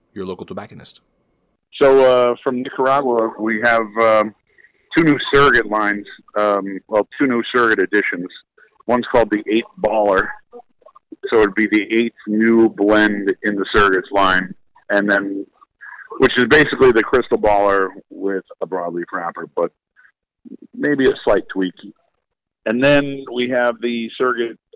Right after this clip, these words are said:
Speaker 2: Satin Glove six five four. Two cigars we're really excited about, obviously, um, especially Dan from Surrogates. He, he's excited to see a couple new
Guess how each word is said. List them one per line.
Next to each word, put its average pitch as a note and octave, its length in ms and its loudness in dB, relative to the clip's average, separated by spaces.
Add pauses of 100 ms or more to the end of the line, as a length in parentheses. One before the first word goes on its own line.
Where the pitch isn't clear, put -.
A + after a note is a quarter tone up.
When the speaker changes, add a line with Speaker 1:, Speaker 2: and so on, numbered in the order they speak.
(380)
Speaker 2:
Satin A#2 240 -2
Glove A2 320 0
six - 200 -6
five G2 180 -2 (120)
four. F#2+ 260 -4 (720)
Two C#3+ 100 0
cigars A#2+ 320 -4
we're A2 300 -6
really G2+ 280 -4
excited F#2 300 -6
about, F#2 280 -4
obviously, F#2 720 -6
um, F2 400 -6 (100)
especially G2 400 -4
Dan G2 240 -2
from F2+ 220 -12
Surrogates. F#2 360 -4
He, E2+ 140 -12 (500)
he's F#2 140 -8
excited F#2 380 0
to F2+ 100 0 (100)
see G2 100 2
a F2+ 60 0
couple F#2+ 280 -2
new F2+ 160 -2